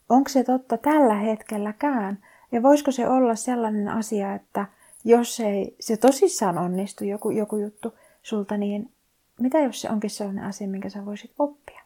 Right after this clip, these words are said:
Ja mikä asia on sellainen, että jos sä opit sen, tai jos sä huomaat, että sä itse asiassa pystyt siihen jo,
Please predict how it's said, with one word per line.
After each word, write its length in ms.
Ja 100
mikä 400
asia 420
on 120
sellainen, 540
että 340
jos 260
sä 180
opit 420
sen, 340
tai 200
jos 180
sä 120
huomaat, 460
että 200
sä 120
itse 240
asiassa 140
pystyt 420
siihen 300
jo, 260